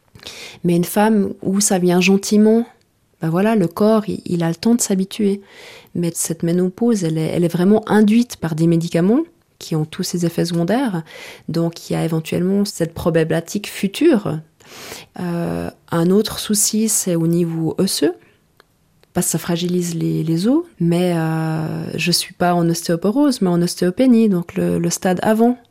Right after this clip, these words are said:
Donc je me dis, « Waouh, trente-neuf ans et je suis en ostéopénie. »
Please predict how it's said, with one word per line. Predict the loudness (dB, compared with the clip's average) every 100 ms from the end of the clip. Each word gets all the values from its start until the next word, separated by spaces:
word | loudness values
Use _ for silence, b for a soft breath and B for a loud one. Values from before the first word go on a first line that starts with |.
| -8
Donc | -4
je | -2
me |
dis, « | -2 0
Waouh, | 0 0 2 2 0 -2 -8 b b b b b b b b -12
trente-neuf | -6 -2 -2 0
ans | 2 2 2
et | 0
je | -4
suis | -6 -4
en | -4
ostéopénie. » | -4 -4 -2 0 2 2